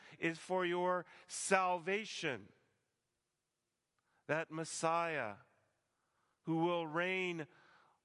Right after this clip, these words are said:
over God's people forever and give them perfect peace. The Lord, Master, King of kings,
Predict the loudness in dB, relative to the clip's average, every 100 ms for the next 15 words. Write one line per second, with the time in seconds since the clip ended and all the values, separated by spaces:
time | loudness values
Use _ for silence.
0 | _ _ -2 0 0 0 2 0 -2 -8
1 | -4 -4 0 -2 -2 -2 0 0 -2 -4
2 | -4 -2 -4 0 -2 -2 -4 -4 -2 -8
3 | -4 -4 -2 -4 -8 -12 -14 _ _ _
4 | _ _ _ _ _ _ _ _ _ _
5 | _ _ -10 0 0 0 -2 0 0 0
6 | -4 -14 -20 _ _ _ _ _ _ _
7 | _ _ _ _ _ _ _ _ _ _
8 | _ -12 -4 -2 -2 -6 -8 -8 -8 -10
9 | -20 -12 -4 -2 0 -2 -4 -8 -4 -2
10 | -4 -6 -8 -12